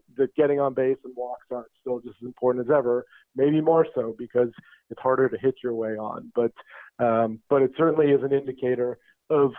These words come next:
of what you have as a team and, and how you're able to put,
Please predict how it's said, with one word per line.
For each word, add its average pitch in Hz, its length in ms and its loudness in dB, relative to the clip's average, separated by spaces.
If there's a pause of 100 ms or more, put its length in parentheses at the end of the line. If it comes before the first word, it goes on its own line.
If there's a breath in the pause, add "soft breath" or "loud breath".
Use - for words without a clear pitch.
(100)
of 151 140 4
what 143 260 2
you 143 80 -2
have 139 240 2
as 127 120 -2
a - 220 -16
team 143 300 -4
and, 127 180 -8
and 123 560 -4
how 139 280 2
you're 131 220 0
able 123 400 2 (500 soft breath)
to 156 80 -2
put, 143 300 0